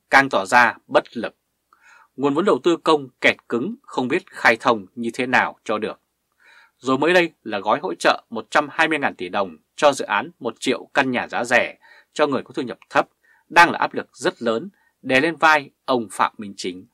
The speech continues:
Ông Trọng đốt lò rất mạnh, cả bộ máy chính quyền đang trở nên sợ,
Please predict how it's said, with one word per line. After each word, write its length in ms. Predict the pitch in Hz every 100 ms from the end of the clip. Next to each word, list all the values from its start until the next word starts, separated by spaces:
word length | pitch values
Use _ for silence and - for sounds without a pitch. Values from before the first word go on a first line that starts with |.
| _
Ông 240 | - 131 110
Trọng 220 | 131 -
đốt 200 | _ 160 180
lò 300 | 131 98 -
rất 240 | _ 156 -
mạnh, 200 | 123 - _ _ _ _
cả 140 | 110 113
bộ 100 | 120
máy 120 | 127
chính 180 | 185 190
quyền 340 | 151 120 82 _
đang 260 | - 139 139
trở 140 | 101
nên 200 | 104 117
sợ, 320 | - 127 98